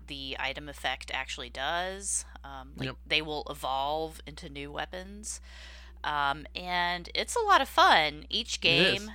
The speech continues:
Speaker 1: is thirty minutes max, basically. Um,
Speaker 2: Mm-hmm.
Speaker 1: you're basically building up your character before the timer runs out.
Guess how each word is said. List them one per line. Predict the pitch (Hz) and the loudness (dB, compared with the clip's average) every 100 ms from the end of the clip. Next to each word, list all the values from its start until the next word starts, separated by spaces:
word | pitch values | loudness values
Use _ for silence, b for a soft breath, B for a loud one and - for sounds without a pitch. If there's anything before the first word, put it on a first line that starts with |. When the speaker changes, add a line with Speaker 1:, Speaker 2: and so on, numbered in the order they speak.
| - - | -6 -2
Speaker 1:
is | 165 156 151 151 - | 0 0 -2 -4 -6
thirty | - 165 175 | -2 -2 -2
minutes | 165 156 165 - - | -6 -6 -4 -6 -8
max, | 139 151 170 - - | -6 -4 -4 -6 -8
basically. | - 190 190 - - 214 220 233 - - | -6 -6 -6 -10 -8 -6 -4 -6 -10 -10
Um, | 156 147 143 139 | -6 -4 -4 -4
Speaker 2:
Mm-hmm. | 127 143 | -8 -6
Speaker 1:
you're | 165 | -6
basically | 160 156 160 170 160 151 147 143 139 - - | 2 2 2 -6 -6 -4 -4 -6 -8 -12 -4
building | 160 151 156 165 | -4 -4 -6 -8
up | 151 | -8
your | 147 | -10
character | 147 - 139 143 - 147 139 139 | -8 -4 -4 -4 -6 -8 -8 -10
before | 143 - 147 139 139 135 135 135 - - | -14 -10 -10 -6 -6 -4 -4 -6 -10 -16
the | 139 | -12
timer | - 135 131 139 | -4 -4 -4 -8
runs | 139 147 147 | -8 -8 -4
out. | 143 147 147 | -2 -2 -2